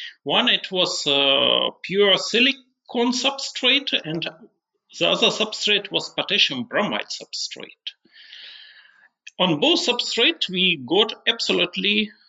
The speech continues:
equal results. So in this case, we could exclude that, uh, substrate, uh, act as a catalyst or give any, uh,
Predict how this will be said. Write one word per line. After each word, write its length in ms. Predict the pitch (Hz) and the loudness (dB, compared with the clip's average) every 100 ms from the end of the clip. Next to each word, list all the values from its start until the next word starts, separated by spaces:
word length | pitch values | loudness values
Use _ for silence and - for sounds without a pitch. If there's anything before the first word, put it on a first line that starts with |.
| _ _ _ _ - | _ _ _ _ -6
equal 480 | 185 - 185 175 139 | -4 2 4 4 2
results. 800 | 135 - 120 262 - - - - - - | 0 0 0 0 -2 -8 -10 -12 -20 -18
So 460 | - 180 165 165 160 | -2 4 8 8 6
in 140 | 160 | 4
this 240 | 160 254 - | 2 0 0
case, 340 | 220 247 202 | 0 0 -2
we 100 | 185 - | -10 -6
could 240 | 262 - - | -6 -4 -4
exclude 1000 | 208 208 - - 185 196 240 269 294 285 - - - _ _ | -4 -6 -10 -4 0 4 4 4 4 4 0 -2 -14 _ _
that, 460 | 131 120 135 135 - | -12 -2 0 0 -2
uh, 280 | 120 123 120 | -2 -2 -4
substrate, 1000 | - 226 - - - 151 170 165 - 147 | -2 -2 -2 -8 0 2 2 0 -4 -2
uh, 840 | 139 131 123 120 113 117 120 120 - | 0 2 2 0 -2 -4 -6 -8 -6
act 280 | 143 156 - - | -6 -4 -6 -6
as 140 | 143 | -4
a 80 | 123 | -4
catalyst 640 | - - - 151 156 - - | -4 -6 0 0 0 -4 -6
or 680 | 131 127 123 120 127 127 117 - | 0 2 2 0 -2 -6 -8 -6
give 200 | 156 - - | -6 -6 -8
any, 560 | 143 127 104 52 57 | 0 0 0 -2 -6
uh, 280 | - 57 - | -8 -12 -16